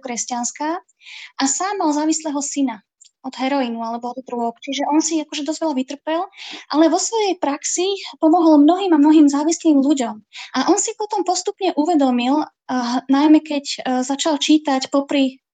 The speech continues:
lekárskych nejakých veciach Jana z Kríža, že ten istý mechanizmus závislosti, e,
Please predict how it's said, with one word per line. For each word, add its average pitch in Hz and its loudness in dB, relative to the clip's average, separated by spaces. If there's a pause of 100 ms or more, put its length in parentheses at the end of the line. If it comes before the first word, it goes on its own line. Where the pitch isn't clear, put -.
(120)
lekárskych 269 0
nejakých 269 0
veciach 269 -2
Jana 277 2
z - -4
Kríža, 254 -6 (800)
že 277 0
ten 339 0
istý 349 -2 (380)
mechanizmus 370 0
závislosti, 269 -4
e, - -